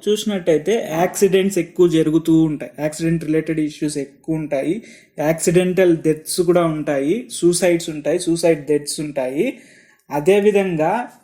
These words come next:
క్యాన్సర్ ఉంటుంది.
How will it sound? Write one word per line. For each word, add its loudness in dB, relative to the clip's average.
క్యాన్సర్ 2
ఉంటుంది. 2